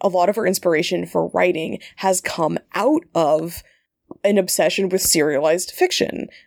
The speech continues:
um, whether that was T V shows or cartoons or, uh, especially,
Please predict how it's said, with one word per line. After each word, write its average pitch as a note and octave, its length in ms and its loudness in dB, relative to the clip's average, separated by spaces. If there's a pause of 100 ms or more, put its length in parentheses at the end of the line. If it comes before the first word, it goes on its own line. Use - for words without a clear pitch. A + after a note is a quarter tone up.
(100)
um, D#3 300 2
whether G3+ 200 2
that F#3 180 0
was - 160 -2
T - 280 -4
V B3+ 260 0
shows G#3+ 560 2
or F3+ 80 4
cartoons E3 840 0 (340)
or, D#3+ 640 0
uh, D#3+ 240 0
especially, E3+ 1000 0